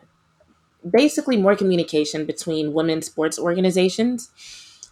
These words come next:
And I also realized a need for better coverage and better marketing for women's sports organizations. So right now, the group is on hiatus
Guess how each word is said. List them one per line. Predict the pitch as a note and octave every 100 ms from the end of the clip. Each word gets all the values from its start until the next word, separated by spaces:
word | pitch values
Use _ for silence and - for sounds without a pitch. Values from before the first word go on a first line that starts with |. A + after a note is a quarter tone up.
| -
And | F#3+ F#3 F3+ F3
I | F#3
also | - G3 A#3 A#3+ A#3
realized | G3 G3 F#3 E3+ E3+ E3
a | E3
need | E3 D#3+ D#3+
for | - - E3 D#3+ D3+ D3+ D3 - _ C#3+
better | F3 F#3 F#3+
coverage | F#3+ E3+ D#3+ D#3 D3+ -
and | D3+ D3
better | D#3 E3
marketing | D#3+ D3+ D3 C#3+ C#3+
for | D3 D3
women's | D3 D3 C#3+ -
sports | D3 C#3
organizations. | C#3+ D3 C#3 C#3 C3+ C3 C#3 - - - -
So | G#3 F#3+ F3+ F3+
right | D#3+ G#3 C#4
now, | G3 F3 E3+ E3 -
the | D#3
group | D#3 F3 F3
is | E3+ E3 D#3+
on | D#3+ D#3
hiatus | D3+ D3 C#3+ C#3+ C#3+ -